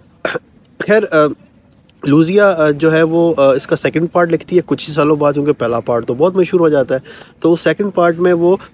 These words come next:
अ, इनके बड़े होने का जो है ना वो करती है, अ, सारा story को plan करती है, plot करती है। तो इसे I think three या four parts हैं इसके, हम second part की बात कर रहे हैं। तो आप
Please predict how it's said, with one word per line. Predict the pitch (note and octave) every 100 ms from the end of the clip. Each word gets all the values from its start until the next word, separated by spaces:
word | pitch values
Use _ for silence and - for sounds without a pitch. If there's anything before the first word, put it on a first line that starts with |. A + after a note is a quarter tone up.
| -
अ, | C#3+ E3+
इनके | F3 F3+
बड़े | C#3 E3+
होने | E3 D#3 D3+
का | D3 C#3
जो | C3+
है | B2+
ना | C#3
वो | C3+
करती | B2 A2 B2+ A2+
है, | A2+
अ, | A2+ - A#2
सारा | A#2 A#2 - B2 B2
story | - C#3 C3+
को | C3 B2 -
plan | D3+ C#3+ C3 C3
करती | B2 A2+ B2
है, |
plot | A#2+ B2+ B2
करती | - A#2 A#2+ A#2+
है। | B2 - - -
तो | G#3
इसे | G3
I | G3 G3+
think | C#4+ -
three | F3 A3+ A#3
या |
four | G3 F3+ G3+
parts | E3+ E3+ E3 F3+
हैं |
इसके, | F3 - G3+
हम | F3 F3
second | - D3+ F#3
part | F3 D#3+ D3+
की | D#3+
बात | B2+ C3 -
कर | C#3+
रहे | C#3+ E3
हैं। | - - _
तो | - D3
आप | C3+ C#3 D3